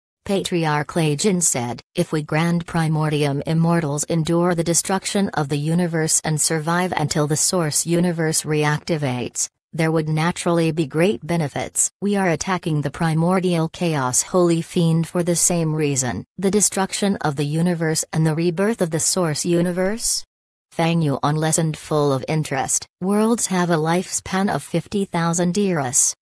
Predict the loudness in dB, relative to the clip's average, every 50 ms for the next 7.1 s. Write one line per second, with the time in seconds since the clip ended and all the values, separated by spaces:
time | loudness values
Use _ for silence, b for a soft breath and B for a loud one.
0 | _ -2 2 2 2 2 2 2 2 2 0 0 -2 -4 -4 -4 -4 -2 -2 -2
1 | 0 0 0 0 -2 -2 -2 -4 -6 -4 -4 -2 -2 -2 0 -2 -2 -2 0 0
2 | 0 0 0 0 0 0 -2 -4 -2 -4 -4 -4 -6 _ _ 0 2 2 4 2
3 | 2 0 -2 -4 -2 -2 0 0 0 0 0 0 0 -2 -2 -6 _ _ _ _
4 | _ _ _ _ -4 -2 -2 -2 -2 -2 0 0 0 2 0 0 -2 -2 -2 0
5 | 0 2 2 2 2 2 2 0 0 -2 0 0 0 0 0 0 -2 -2 -2 0
6 | 0 0 0 0 0 0 0 0 -2 0 -2 -4 -4 -4 -2 -2 -2 -2 -2 -2
7 | -2 -2